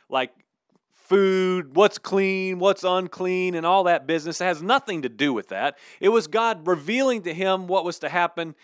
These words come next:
in the natural through a way that Peter could understand. Let's just make it very simple. This isn't about what you're supposed to eat and what you're not, from my opinion. So anyway, there's this back and forth about being ceremonially unclean.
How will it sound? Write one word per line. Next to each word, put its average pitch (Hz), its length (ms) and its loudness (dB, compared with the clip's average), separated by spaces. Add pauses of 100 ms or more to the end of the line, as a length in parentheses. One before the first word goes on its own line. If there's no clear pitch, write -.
(160)
in 180 160 -2
the 175 100 -2
natural 165 540 0
through 269 400 2
a 214 60 8
way 165 280 4
that 147 200 -6
Peter 170 280 -2
could 127 160 -6
understand. 113 600 -8
Let's 226 180 -2
just 190 180 -6
make 135 240 -2
it 107 60 -12
very 104 240 -6
simple. - 480 -12 (260)
This 247 200 0
isn't 220 260 0
about 165 320 4
what 156 200 -2
you're 147 80 -8
supposed 139 500 -2
to 101 60 -14
eat 131 240 -6
and 127 100 -10
what 127 200 -2
you're 101 80 -10
not, 85 280 -12 (840)
from 190 240 2
my 165 260 6
opinion. 95 520 -2 (1700)
So 170 180 8
anyway, 180 300 8
there's 165 220 2
this 151 180 -2
back 165 260 4
and 151 120 -8
forth 190 400 6
about 156 340 2
being 160 240 -4
ceremonially 156 840 -4
unclean. 220 880 -6